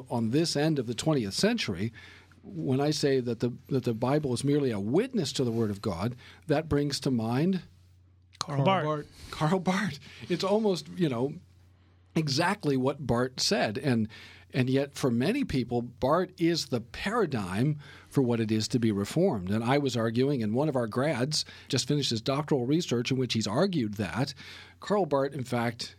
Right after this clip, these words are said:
Speaker 1: in s-, in some ways, is not Reformed, but in fact was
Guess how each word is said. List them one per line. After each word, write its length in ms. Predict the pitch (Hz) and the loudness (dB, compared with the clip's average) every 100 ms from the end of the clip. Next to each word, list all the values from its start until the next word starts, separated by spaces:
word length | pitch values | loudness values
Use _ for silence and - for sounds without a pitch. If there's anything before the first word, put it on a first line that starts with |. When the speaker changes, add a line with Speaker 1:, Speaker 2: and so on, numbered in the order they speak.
| - | -10
Speaker 1:
in 140 | 131 117 | -2 -2
s-, 160 | - - | -2 -6
in 100 | 127 | -4
some 300 | - 131 214 | 0 2 2
ways, 380 | 143 82 113 123 | 2 -2 -2 0
is 200 | 147 107 | 0 2
not 300 | 117 190 180 | 2 0 0
Reformed, 540 | 139 - 82 104 123 | -2 -2 -4 -4 -2
but 160 | 135 185 | 2 2
in 80 | 185 | 0
fact 400 | 104 104 120 - - - - | -2 -4 -6 -12 -20 -20 -2
was 500 | 127 160 123 170 | 0 2 2 0